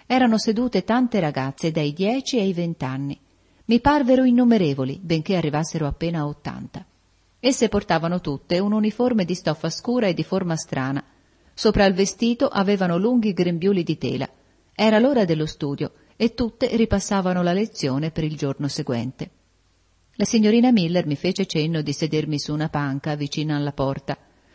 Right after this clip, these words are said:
Poi, dirigendosi in fondo alla stanza, esclamò: "Monitrici, ricevete i libri di lezione e ritirateli." Quattro ragazze grandi si alzarono, presero i libri e li riposero.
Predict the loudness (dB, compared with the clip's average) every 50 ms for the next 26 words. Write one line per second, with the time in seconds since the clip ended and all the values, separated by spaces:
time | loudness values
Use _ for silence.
0 | _ _ 4 6 6 6 6 4 4 2 0 2 0 0 0 0 0 -2 -2 -4
1 | -4 -4 -4 -4 -4 -2 -2 -2 -2 -2 -4 -4 -4 -4 -2 -2 -4 -4 -4 -6
2 | -6 -6 -6 -4 -4 -4 -2 -2 -4 -6 -10 _ _ _ _ _ _ _ _ _
3 | _ _ _ _ _ _ 2 4 6 6 6 4 4 2 2 2 2 0 -4 -6
4 | -8 -16 _ _ 0 0 2 2 2 4 4 4 4 4 2 2 4 2 2 2
5 | 0 0 0 0 0 0 -2 0 2 4 4 4 4 4 4 2 2 0 0 -2
6 | -2 -2 -2 -4 -6 -10 -12 -12 -12 -14 _ _ _ _ _ _ _ _ _ _
7 | _ _ _ _ _ _ _ _ _ _ _ _ _ _ 0 2 2 2 2 -2
8 | -4 -2 -2 -2 0 0 -2 -2 -2 -2 -2 0 0 0 0 0 0 0 0 0
9 | -2 -4 -4 -4 -4 -4 -4 -2 -4 -2 -4 -4 -4 -2 -2 -2 0 0 -2 -2
10 | -2 -2 -2 -2 -2 -4 -4 -6 -6 -4 -2 -2 -2 -2 -2 -4 -6 -6 -6 -6
11 | -6 -6 -6 -6